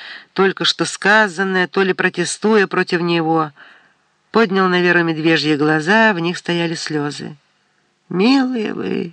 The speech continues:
бабы наши!" Он стукнул кулаком по столу, опрокинув свою чашку с шампанским, тут же смахнул тряпицей лужицу со стола и методично налил еще.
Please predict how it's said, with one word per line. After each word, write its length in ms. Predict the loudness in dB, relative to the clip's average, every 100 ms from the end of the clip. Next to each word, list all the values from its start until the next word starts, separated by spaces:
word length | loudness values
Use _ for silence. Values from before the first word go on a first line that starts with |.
| -12
бабы 500 | -4 0 0 -2 -2
наши!" 640 | 0 -2 -2 -4 -8 -12 -18 _ -16 -12 -12 -2
Он 160 | -2 -2
стукнул 440 | -2 0 2 2
кулаком 480 | 2 2 2 -2 0
по 160 | -2
столу, 380 | -2 -4 -6 -8 _ -8 -2
опрокинув 680 | 0 0 0 0 0 -2 -2
свою 240 | 0 2
чашку 420 | 2 0 -2 -4
с 20 |
шампанским, 840 | -2 -2 -2 -2 -4 -4 -12 -14 -14 -16 -10 0
тут 180 | 2
же 80 | 2
смахнул 420 | 0 -2 0 -2
тряпицей 460 | 0 0 0 0 2
лужицу 400 | 2 2 0 -4
со 120 | -6
стола 420 | -4 -2 0 -2 -6 -16 -16 -2
и 200 | 2 2 0
методично 880 | -2 0 0 0 -2 0 -2 -2 -6 _ _ _ -4
налил 320 | -2 0 -2
еще. 460 | 0 0 0 -4